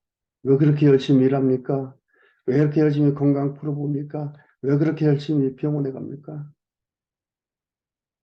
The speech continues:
목적이 잘 먹고 잘 살고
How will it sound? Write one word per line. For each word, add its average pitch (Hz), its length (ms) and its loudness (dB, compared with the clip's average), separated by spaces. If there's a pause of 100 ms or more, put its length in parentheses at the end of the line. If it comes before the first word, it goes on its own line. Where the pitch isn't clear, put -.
(2500)
목적이 151 560 -4 (1300)
잘 127 220 -8
먹고 123 560 -8 (1120)
잘 123 240 -10
살고 123 580 -8